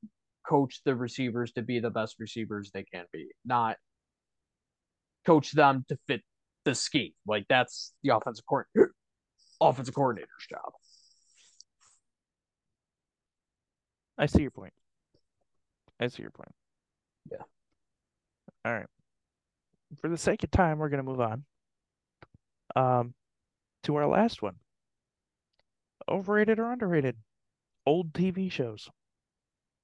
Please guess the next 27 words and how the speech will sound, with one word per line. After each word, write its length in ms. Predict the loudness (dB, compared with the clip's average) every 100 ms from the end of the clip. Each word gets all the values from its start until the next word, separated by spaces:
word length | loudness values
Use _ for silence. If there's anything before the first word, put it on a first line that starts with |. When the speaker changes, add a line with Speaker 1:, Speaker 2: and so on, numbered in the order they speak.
| _ _
Speaker 1:
Oh, 220 | 6 6 6
underrated. 600 | 0 -2 -4 -8 -10 -14 _ _ _ _
Easily. 460 | -2 0 -2 -4 -8 _ _ _ _ _ _ _ _ _ _ _ _
Speaker 2:
I'm 100 | -8
gonna 160 | -6 -4
say 140 | 0
underrated 520 | 0 0 0 0 0
as 140 | -4 2
well. 320 | 4 4 2 _ _ _ _ -2
Um, 300 | 0 -2 -4
Speaker 1:
There's 200 | -2 0
so 180 | 8 8
many, 200 | 10 8
there's 280 | 6 2 4
so 120 | 2
many 280 | 4 4 4
cla-, 260 | 6 6 6
I 80 | 4
mean, 180 | 4 4
I, 220 | 6 6
I 340 | 6 4 4 2 -2
myself 440 | -2 -2 2 2 2
am 100 | -2
a 100 | -2 2
very 280 | 4 4 2
nostalgic 600 | -2 2 2 2 -4 -2
person, 460 | 0 0 -4 -8